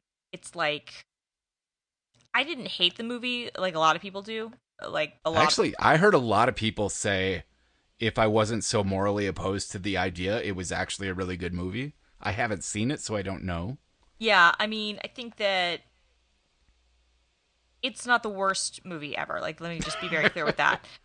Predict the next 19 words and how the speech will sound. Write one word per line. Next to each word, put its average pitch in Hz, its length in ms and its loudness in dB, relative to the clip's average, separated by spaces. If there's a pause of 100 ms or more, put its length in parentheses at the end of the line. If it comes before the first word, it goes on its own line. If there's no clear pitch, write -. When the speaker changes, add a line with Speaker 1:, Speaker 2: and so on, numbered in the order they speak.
(120)
Speaker 1:
But 240 280 8
it's 233 120 0
also 277 220 4
not 220 160 2
the 131 60 -4
Speaker 2:
It 196 60 -2
Speaker 1:
best. - 260 0
Speaker 2:
was 104 80 -10
better 165 340 4
than 170 180 2
Daddy's 127 420 -2
Home. 80 320 -12 (120)
Speaker 1:
It 262 60 -2
was 302 160 -2
definitely 311 280 0
better 214 160 0
than 196 140 -8
Daddy's 175 360 2
Home. 147 200 -12